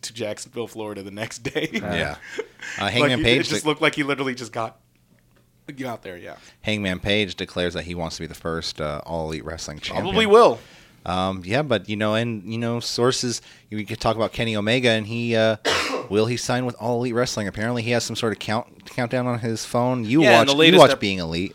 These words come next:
Speaker 2: I
Speaker 1: I
Speaker 2: don't,
Speaker 1: only
Speaker 2: but
Speaker 1: saw the, I only saw the most impor-, the important parts of Being the Elite, which was, yeah, uh, at the ending of Being the Elite, spoiler alert, um, Kenny Omega's phone is outside a T G I Fridays,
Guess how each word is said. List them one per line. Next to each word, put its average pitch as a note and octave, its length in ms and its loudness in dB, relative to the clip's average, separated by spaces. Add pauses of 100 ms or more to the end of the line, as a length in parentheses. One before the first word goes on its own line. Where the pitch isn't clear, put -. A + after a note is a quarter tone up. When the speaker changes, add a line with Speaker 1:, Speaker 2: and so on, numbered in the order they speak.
Speaker 2:
I E2+ 80 -2
Speaker 1:
I F2+ 40 0
Speaker 2:
don't, E3 180 4
Speaker 1:
only D#3 160 4
Speaker 2:
but - 40 -2
Speaker 1:
saw C3 180 4
the, A2 340 -2
I A#2+ 80 -6
only A#2+ 160 -6
saw A2 220 -8
the G#2 80 -12
most G2+ 200 -14
impor-, - 140 -20
the A2+ 100 -10
important G2+ 300 -14
parts G2+ 220 -12
of G#2 40 -20
Being G#2 180 -14
the G2+ 60 -12
Elite, G#2+ 360 -10
which G#2+ 280 -10
was, G#2 540 -8
yeah, C3+ 360 2
uh, A#2 480 -2 (360)
at B2+ 140 -4
the D3 100 2
ending E3+ 220 0
of C#3+ 100 -2
Being D3+ 320 -2
the C#3 140 0
Elite, D3 340 0
spoiler B2 380 -6
alert, G2 420 -10
um, A2 460 -10 (320)
Kenny D3 240 -4
Omega's E3 380 2
phone D#3 240 0
is A2+ 120 -4
outside C#3+ 500 0
a A#2 40 -6
T D3+ 220 -10
G C3+ 140 -4
I B2 160 0
Fridays, A2 680 -6